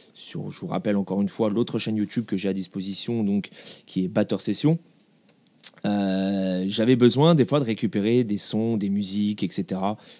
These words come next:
Mais voilà, donc c'était très complexe, très compliqué. Et j'ai, voilà, j'ai fait de multitudes de recherches, euh, sur le net, et cetera. Et un jour, je suis tombé sur le nom de ce logiciel, Media Human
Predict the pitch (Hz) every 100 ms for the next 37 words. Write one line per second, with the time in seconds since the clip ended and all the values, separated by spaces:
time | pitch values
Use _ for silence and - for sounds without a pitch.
0 | - 95 92 92 92 90 101 50 50 -
1 | - - 98 92 170 - 139 - 101 120
2 | 127 - - - 139 120 107 98 165 -
3 | - - - - - - 113 113 110 104
4 | 104 104 104 104 104 101 104 95 98 98
5 | 104 123 123 117 127 104 104 107 107 107
6 | 107 - 98 92 92 90 - 101 101 104
7 | 98 85 92 95 113 139 113 135 160 185
8 | 160 101 135 160 107 - 107 151 - 170
9 | 143 120 165 151 151 143 127 113 104 110
10 | 107 135 127 107 131